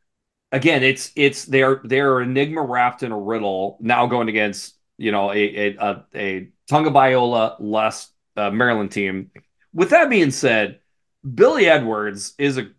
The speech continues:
quarterback that's gotten quite a few reps over the year. I also wonder if, uh, if Cam Edge, the freshman quarterback, if he'll get some play, you know, maybe some sub packages type of stuff like that. I, I feel like locks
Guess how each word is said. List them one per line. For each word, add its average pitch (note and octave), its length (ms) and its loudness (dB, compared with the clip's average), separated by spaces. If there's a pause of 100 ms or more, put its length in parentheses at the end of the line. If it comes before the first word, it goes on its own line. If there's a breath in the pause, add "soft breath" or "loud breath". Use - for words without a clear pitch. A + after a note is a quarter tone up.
(100)
quarterback A#2+ 520 0
that's B2 200 -4
gotten C#3 520 0 (240)
quite A#3+ 320 -4
a - 60 -6
few F3+ 340 -8
reps A#2+ 580 -2
over B2+ 280 0
the G#2+ 80 -2
year. G#2+ 460 -2 (240 soft breath)
I A#2 120 2
also C3 280 2
wonder B2+ 280 0
if, - 200 -10
uh, A2 120 -4
if G2 140 -12
Cam A#2+ 340 -2
Edge, C#3+ 440 -2
the A#2 80 -6
freshman A2 400 -4
quarterback, A#2+ 540 0
if G#2 80 -4
he'll A2+ 160 -2
get A2 180 -4
some A2+ 140 -6
play, A2 420 -2 (480)
you A#2+ 80 -8
know, G#2 80 -2
maybe G#2+ 200 -2
some G2 180 -10
sub A2+ 240 -4
packages A2 600 -6
type G#2+ 240 -6
of G2 60 -14
stuff - 220 -6
like G#2 160 -2
that. G#2 300 0 (640)
I, D#3+ 180 4
I D#3+ 120 6
feel F3 280 2
like G#3 260 4
locks A#2+ 600 2